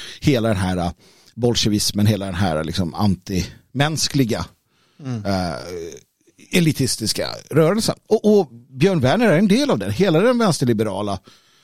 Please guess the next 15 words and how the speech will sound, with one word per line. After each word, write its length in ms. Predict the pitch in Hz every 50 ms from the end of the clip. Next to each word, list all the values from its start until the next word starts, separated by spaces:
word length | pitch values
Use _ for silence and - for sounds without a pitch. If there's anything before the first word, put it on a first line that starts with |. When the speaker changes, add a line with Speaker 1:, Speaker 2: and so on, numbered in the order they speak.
| _ _ _ _ _
Speaker 1:
liksom, 300 | - 123 110 135 127 117
kultureliten 880 | - - 139 120 - - 131 117 107 92 107 117 147 196 - - - 87
är 260 | - 120 160 208 214 202
en 160 | 185 120 87
del 200 | - - - 67
av 60 | 76
detta. 280 | - 69 - - - 90 - -
Och 100 | 170 165
det 60 | 185
här, 120 | 185 175
det 100 | - 160
är 40 | 170
så 220 | 165 - - 208
otroligt 580 | 196 160 - - - 165 269 302 285 233 180 -
tydligt. 420 | - 135 113 87 82 60 - -